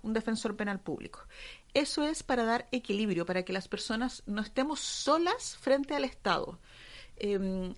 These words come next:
para poder entender la necesidad y lo importante del, de la misión que cumplimos es,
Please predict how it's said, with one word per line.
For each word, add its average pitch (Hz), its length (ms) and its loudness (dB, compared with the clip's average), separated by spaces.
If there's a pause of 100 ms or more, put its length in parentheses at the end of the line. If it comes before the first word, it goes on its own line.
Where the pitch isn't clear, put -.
(120)
para 208 220 2
poder 226 540 6
entender 226 680 4 (1120)
la 220 200 6
necesidad 226 840 4
y 240 80 4
lo 208 100 4
importante 226 840 2
del, 208 380 0
de 202 160 -2
la 190 360 0
misión 294 440 2
que - 120 -2
cumplimos 254 760 0
es, - 400 2